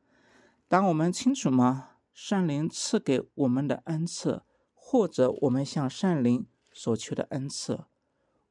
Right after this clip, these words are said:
我们应当用来做什么呢？我曾听一姐妹讲了这样一个故事，听起来还是有点吓人的，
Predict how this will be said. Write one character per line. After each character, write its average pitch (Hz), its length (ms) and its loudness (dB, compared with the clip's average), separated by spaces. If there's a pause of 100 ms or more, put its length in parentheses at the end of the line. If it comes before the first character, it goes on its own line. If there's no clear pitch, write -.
我 131 80 -4
们 127 220 -2
应 156 140 -2
当 156 260 0
用 175 160 0
来 135 140 0
做 190 180 -2
什 147 160 -4
么 156 100 0
呢？ 208 280 2 (1400)
我 139 200 6
曾 147 320 -2
听 202 320 2
一 202 200 -2
姐 139 200 -4
妹 127 320 0
讲 123 300 -4
了 131 160 -6
这 139 140 0
样 123 120 0
一 117 60 0
个 117 140 -2
故 117 200 -4
事， - 360 -8 (320)
听 269 260 0
起 - 160 -6
来 - 180 -2
还 120 220 -4
是 120 180 -4
有 117 80 0
点 - 160 -6
吓 123 280 -4
人 - 180 -4
的， - 220 -6